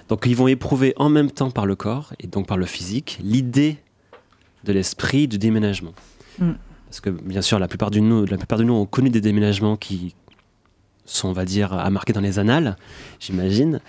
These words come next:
Speaker 1: On est en train, en ce moment, de connecter des, des, des entretiens pour faire un listing de situations et des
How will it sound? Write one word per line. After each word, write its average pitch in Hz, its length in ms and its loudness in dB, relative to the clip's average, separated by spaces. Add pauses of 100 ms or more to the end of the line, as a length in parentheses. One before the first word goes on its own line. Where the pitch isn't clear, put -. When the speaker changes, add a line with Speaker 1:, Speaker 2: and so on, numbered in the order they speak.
(260)
Speaker 1:
On 101 100 4
est 104 40 6
en 127 120 6
train, 151 260 0
en 143 120 4
ce - 100 -4
moment, 113 140 2
de 104 80 -4
connecter 104 500 -2
des, 90 260 0
des, 87 160 -4
des 92 220 -2
entretiens 110 560 -2 (500)
pour 107 140 -6
faire 143 280 -2
un 110 200 2
listing 117 560 0
de 98 100 -4
situations 107 720 0
et 98 140 4
des 92 460 -2